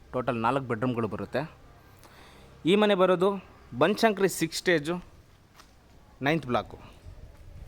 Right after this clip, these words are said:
ಇದು ನಾರ್ತ್ ಗೇಟು,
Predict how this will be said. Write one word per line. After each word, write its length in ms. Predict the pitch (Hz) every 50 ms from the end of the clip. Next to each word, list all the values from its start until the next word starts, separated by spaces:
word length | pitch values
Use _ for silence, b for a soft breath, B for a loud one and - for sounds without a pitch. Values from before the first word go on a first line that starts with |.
| - - - - - - B B B B B B B B B B B B B B - - - - -
ಇದು 160 | - 160 175
ನಾರ್ತ್ 320 | 185 165 165 190 220 - 196
ಗೇಟು, 500 | 165 185 190 165 - 196 208 185 113